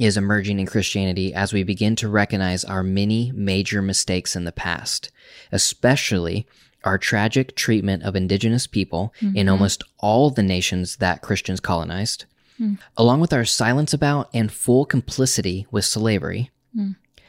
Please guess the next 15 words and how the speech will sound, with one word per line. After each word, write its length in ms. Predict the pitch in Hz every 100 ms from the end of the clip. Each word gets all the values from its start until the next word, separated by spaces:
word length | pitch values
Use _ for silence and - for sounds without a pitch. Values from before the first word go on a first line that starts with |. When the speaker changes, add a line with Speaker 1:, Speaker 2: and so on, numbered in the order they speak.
| - - - - _ _ -
Speaker 1:
destructive 760 | 107 - - 123 - 160 160 -
consumerism, 800 | 139 - 113 90 87 90 117 - _ _ _ _ -
apartheid, 720 | - - 131 131 98 90 - - _ _ _
white 320 | 98 104 127 -
privilege, 580 | 95 87 87 - - - - _ -
the 100 | 101
devastation 840 | 98 113 131 135 - 123 - 110
of 160 | 87 101
the 80 | -
planet, 500 | - 113 95 92 - _ _ - -
homophobia, 720 | 123 151 147 107 90 85 101 - _ -
classism, 720 | - 117 131 101 87 87 98 _ _ -
and 300 | 123 135 143
the 120 | 135 -
Holocaust. 720 | 120 110 - 69 107 - -